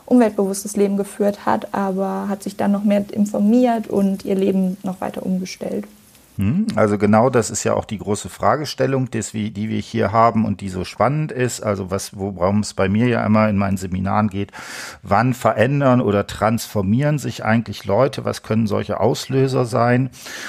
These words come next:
Speaker 2: Und da war ja eine These von mir, ich glaube, die man auch in den narrativen Interviews in allen anderen, außer diesem, relativ deutlich sieht. Hm, vielleicht gibt's noch ein zweites, bei dem das nicht so ist,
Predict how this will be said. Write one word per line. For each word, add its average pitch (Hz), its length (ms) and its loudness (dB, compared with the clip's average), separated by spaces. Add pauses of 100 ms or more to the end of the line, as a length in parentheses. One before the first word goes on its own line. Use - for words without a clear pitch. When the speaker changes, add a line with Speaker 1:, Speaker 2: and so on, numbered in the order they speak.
(100)
Speaker 2:
Und 101 140 -6
da 104 100 2
war 107 140 6
ja 107 180 4
eine 117 320 4
These 139 400 -2
von 123 240 2
mir, 123 220 4
ich 120 120 0
glaube, 107 300 2
die 95 160 -8
man 107 200 0
auch 104 240 0
in 104 140 0
den 98 140 -2
narrativen 101 560 0
Interviews 104 720 -4
in 98 240 -2
allen 107 400 2
anderen, 165 420 0
außer 117 340 2
diesem, 127 420 -6
relativ 104 480 -2
deutlich 147 560 2
sieht. 147 480 -6 (120)
Hm, 123 400 -2
vielleicht 107 420 -2
gibt's - 200 -6
noch 110 140 2
ein 98 180 2
zweites, - 560 0
bei 107 180 0
dem 98 200 0
das 92 160 -2
nicht 139 160 0
so 131 160 -2
ist, - 260 -2